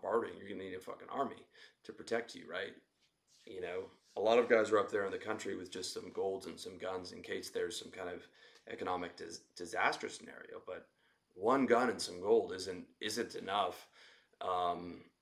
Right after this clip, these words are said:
you know, if, if that's kind of your, your game plan, right? And it, and it doesn't have to be. If, let's say you're just living in Bangkok, Thailand, you could be in a, a condo downtown with security, not leaving,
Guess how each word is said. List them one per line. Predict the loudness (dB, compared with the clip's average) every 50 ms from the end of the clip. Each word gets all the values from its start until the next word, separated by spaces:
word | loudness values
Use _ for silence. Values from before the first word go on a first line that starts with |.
| _ _ _ _ _ _ _ -20 _ _ _ _ -14 -4
you | -2 0
know, | 0 2 2 0 0 2
if, | 2 0 0 0 -6 -14 -6 _
if | -2 -2 -2 -6 -16 -20 _ _ _
that's | -2 -2 -2 -2 -4
kind | -2 -2 -2 -2
of | -2 -6 -6
your, | -6 -4 -4 -4 -6 -8 -12 -16 -20 _ _ -18
your | -14 -12 -8
game | -4 -2 -2 0 -2
plan, | -2 -4 -8 -8 -8 -8
right? | -8 -6 -6
And | -4 -4
it, | -4 -4 -2 -2
and | 0 0
it | 0 0
doesn't | 0 -4 -4 -6 -10
have | -8 -6 -4 -4 -6 -8
to | -14
be. | -18 -20 -20 -20 -20 _ _ _ -20 -20 -20 -20 -20 -20 _ _ _
If, | -6 0 2 2 2 2 0 -6 -4
let's | -4 -4 -2 0
say | 0 0 0
you're | 0 -6
just | -8 -8 -6
living | -6 -6 -6 -6 -10 -10
in | -10 -10 -12 -14 -18 -20 _ _ _ _ _ _ -8 -6
Bangkok, | -6 -6 -6 -8 -8 -10 -10 -10 -6
Thailand, | -2 0 0 2 0 0 -4 -6 -10
you | -12
could | -10 -10 -10 -10
be | -10 -10 -6 -6 -6
in | -4 -4
a, | -4 -6 -6 -8 -10 -16 -20 _ _ _ -20 -20 _ _ _ _ _ _ _ _ -4 -4
a | -4 -4
condo | -6 2 4 4 4 6 4 2
downtown | 0 0 -2 -4 -4 -6 -2 2 4 4 4 4 2 -2 -6 -10 -14 -16 -18 _ _
with | -10 -8 -8
security, | -8 -8 -8 -2 2 2 2 2 2 -2 -8 -12 -14 -18 _ -8
not | -2 0 0 0 0 -2
leaving, | -4 -4 -4 -2 -4 -4 -6 -6 -8 -14